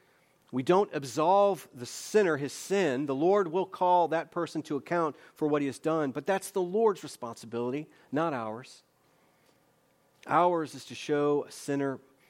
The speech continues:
the same kind of mercy that we have received from the Father.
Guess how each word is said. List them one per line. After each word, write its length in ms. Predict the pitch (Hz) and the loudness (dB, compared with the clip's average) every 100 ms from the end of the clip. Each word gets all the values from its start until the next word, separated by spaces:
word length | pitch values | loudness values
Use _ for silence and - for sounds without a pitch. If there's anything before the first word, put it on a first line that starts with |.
| _ _ - | _ _ -12
the 60 | |
same 360 | - - 156 147 | -6 0 0 0
kind 220 | - 135 | -4 -6
of 80 | 113 | -2
mercy 340 | 120 127 - 107 | -2 -2 -6 -10
that 180 | 101 | -8
we 140 | 117 143 | -4 -2
have 140 | 131 | -4
received 440 | 117 - 120 117 - | -8 -8 -6 -6 -6
from 260 | 110 107 | -8 -8
the 60 | 92 | -12
Father. 480 | - 80 73 - | -10 -10 -10 -16